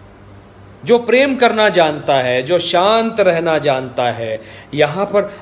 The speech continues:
आज ये जो अपने अगल बगल में शांति है, कोई हॉर्न नहीं बजा रहा है, पैं, पूं, पैं, पूं।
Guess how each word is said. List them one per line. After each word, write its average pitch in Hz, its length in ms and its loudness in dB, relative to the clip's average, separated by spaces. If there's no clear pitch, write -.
आज 208 340 0
ये 233 100 0
जो 226 140 -2
अपने 220 240 -2
अगल 202 240 2
बगल 190 300 0
में 214 160 -2
शांति 214 680 -2
है, 180 220 2
कोई 214 260 0
हॉर्न 196 300 2
नहीं 247 160 0
बजा 214 260 4
रहा 175 120 2
है, 127 120 0
पैं, 202 300 2
पूं, 226 340 -4
पैं, 220 360 0
पूं। 220 340 -6